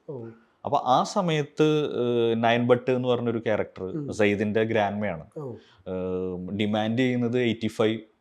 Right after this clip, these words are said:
Speaker 2: ഏജ് ആണ്
Speaker 1: ഉം.
Speaker 2: മേക്ക് ഓവർ ചെയ്ത് അവരുടെ ഒരു റിയൽ ഏജ്, ഏ, അവരുടെ ഒരു ഏജ്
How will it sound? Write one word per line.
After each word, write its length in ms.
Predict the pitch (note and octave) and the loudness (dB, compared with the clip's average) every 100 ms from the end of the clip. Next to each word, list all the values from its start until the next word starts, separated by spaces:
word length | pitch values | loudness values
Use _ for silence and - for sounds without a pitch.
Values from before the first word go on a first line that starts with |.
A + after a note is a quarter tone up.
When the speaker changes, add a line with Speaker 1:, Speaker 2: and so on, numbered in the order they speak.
| _ | _
Speaker 2:
ഏജ് 280 | G2+ G#2 - | 0 0 0
ആണ് 180 | F2+ D2+ - | -4 -4 -8
Speaker 1:
ഉം. 280 | E3 D3 - - - | -6 -6 -10 -20 -6
Speaker 2:
മേക്ക് 240 | G#2 G2+ G#2 | -4 0 2
ഓവർ 160 | G#2 | 4
ചെയ്ത് 280 | G#2+ G#2+ C#3+ | 2 2 -2
അവരുടെ 260 | D3 D3+ D3+ | -4 -2 0
ഒരു 320 | D#3 D3+ C3+ | 0 -2 2
റിയൽ 320 | C3+ C#3+ D3+ | 4 4 2
ഏജ്, 300 | C#3+ C3 B2 | 2 2 0
ഏ, 400 | - A#2+ A2+ F#2+ G#2+ - | -4 -2 -2 -4 -4 2
അവരുടെ 260 | A2 A#2+ | 2 4
ഒരു 80 | C#3+ | 4
ഏജ് 460 | D3+ C3 B2+ D#3+ | 6 6 2 0